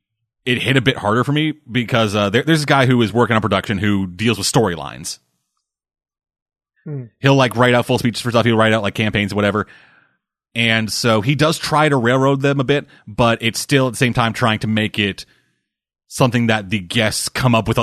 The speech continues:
Speaker 1: well, come up with for their own, like, just something they do by themselves. And so it's a thing of having somebody with the idea of being a writer,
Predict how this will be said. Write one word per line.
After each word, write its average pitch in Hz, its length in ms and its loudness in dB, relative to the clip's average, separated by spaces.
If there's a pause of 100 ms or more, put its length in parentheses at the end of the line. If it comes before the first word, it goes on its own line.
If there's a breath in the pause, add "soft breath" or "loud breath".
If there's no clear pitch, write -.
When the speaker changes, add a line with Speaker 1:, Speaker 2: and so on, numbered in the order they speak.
Speaker 1:
well, 110 220 -2
come 127 200 2
up 110 120 2
with 101 120 -4
for 110 120 0
their 95 180 0
own, 76 160 -6
like, 95 180 -4
just 101 180 -6
something 127 260 2
they 120 60 4
do 113 180 2
by 107 160 2
themselves. 87 540 -8 (1400)
And 135 140 2
so 143 100 6
it's 127 80 4
a 139 60 2
thing 180 220 2
of 170 140 0
having 135 360 2
somebody 131 420 2
with 123 220 2
the 123 180 0
idea 113 680 0
of 107 360 -4
being 110 240 0
a 101 100 0
writer, 92 480 -2